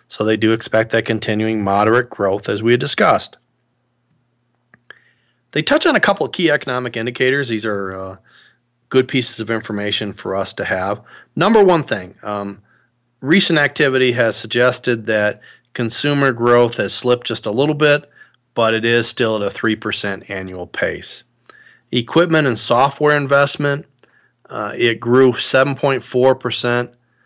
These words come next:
in the last quarter, as we talked about. Uh, and that's the fastest quarter ever, and they really anticipate that that's gonna continue.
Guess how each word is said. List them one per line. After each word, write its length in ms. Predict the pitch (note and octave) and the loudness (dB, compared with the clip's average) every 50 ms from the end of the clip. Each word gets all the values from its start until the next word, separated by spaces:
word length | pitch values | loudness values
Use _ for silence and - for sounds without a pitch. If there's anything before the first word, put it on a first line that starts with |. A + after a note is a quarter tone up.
| _ _ _ _ _ _ - | _ _ _ _ _ _ -6
in 100 | A#2+ A#2 | -4 -2
the 100 | A2 G#2 | 0 0
last 380 | G#2 G#2+ A2 A2+ A2 - - | 2 2 2 2 2 0 -2
quarter, 500 | - - - A#2+ A#2 B2+ B2+ B2+ B2+ A#2+ | -6 -2 0 4 4 6 6 4 4 2
as 140 | A2+ - - | 0 -2 -6
we 100 | A2 G#2 | -8 -10
talked 380 | - - A2+ A2 A2+ A#2 - - | -4 -2 -2 0 -2 -2 -4 -4
about. 440 | A2 A#2 A#2 A2+ A2+ A2+ A2+ - - _ _ _ _ _ _ _ _ _ _ _ | 0 2 2 2 2 2 0 -4 -10 _ _ _ _ _ _ _ _ _ _ _
Uh, 340 | - - - - G2 - - G2 - _ _ _ - | -10 -10 -8 -8 -8 -10 -10 -12 -16 _ _ _ -4
and 100 | B2+ B2 | -2 0
that's 160 | C#3 D#3 - | 0 0 0
the 80 | - C3+ | -2 -2
fastest 480 | - - C#3 C3 B2 - - B2+ - - | 0 2 2 2 2 2 -2 -4 -6 -6
quarter 400 | - - B2+ A#2+ A#2 A2 A2+ A2+ | -2 0 0 0 2 2 2 2
ever, 240 | A#2 A#2 A#2+ A#2 | 2 2 0 0
and 80 | A2+ A2 | 0 0
they 80 | A2+ A2+ | 0 0
really 240 | B2 D3+ D#3+ D3+ | 2 2 2 2
anticipate 720 | C3+ A#2 - - C3+ A#2+ - - A#2 - - A2 G#2+ G#2 - | 2 0 2 2 0 0 0 -4 -4 -2 0 0 0 -2 -4
that 160 | - - - | -8 -6 -2
that's 220 | A2+ G#2 G#2 - | -2 0 0 -2
gonna 180 | - - G2+ F#2+ | -4 -6 -8 -8
continue. 640 | - - F#2+ G2 - - G2+ F#2+ F#2+ F2+ E2+ E2+ | -8 -10 -10 -10 -8 -8 -6 -6 -6 -6 -8 -10